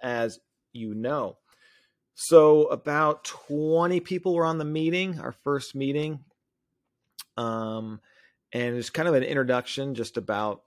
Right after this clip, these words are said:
do you have an internship? Where are you at? And kind of tell us a little bit more about it.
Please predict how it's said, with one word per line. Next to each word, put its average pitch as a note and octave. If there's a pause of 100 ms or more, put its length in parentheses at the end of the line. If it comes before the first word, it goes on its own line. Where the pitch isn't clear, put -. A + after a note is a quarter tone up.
(520)
do B2+
you B2+
have B2
an A#2+
internship? E3
Where B2
are A#2+
you A2+
at? C3 (300)
And A2 (500)
kind A#2
of G2+
tell B2
us A#2+
a A#2+
little A2+
bit A2
more A2+
about G#2
it. G2+